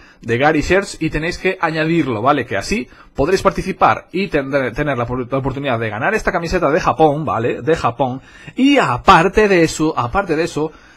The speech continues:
Gary Schertz, eh, bueno, con él podréis hablar de si tienen alguna camiseta que os interese comprar,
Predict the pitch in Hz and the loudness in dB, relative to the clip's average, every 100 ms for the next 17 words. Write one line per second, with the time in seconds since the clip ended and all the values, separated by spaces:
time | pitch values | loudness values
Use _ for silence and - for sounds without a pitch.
0 | - _ 151 208 226 - 196 214 - - | -20 _ -2 0 2 4 4 4 -4 -4
1 | 120 113 98 135 87 110 117 143 - 107 | -2 -2 -2 -4 -6 -8 -4 -4 -2 -4
2 | 113 117 120 143 135 104 101 95 - 131 | -4 -4 0 0 0 -2 -8 -8 -8 -10
3 | 107 127 113 110 110 123 127 143 147 123 | -8 -6 -6 -4 -4 -4 -4 -4 -4 -6
4 | 123 113 117 107 139 147 147 143 147 113 | -10 -8 -8 -6 -6 -2 -2 2 2 0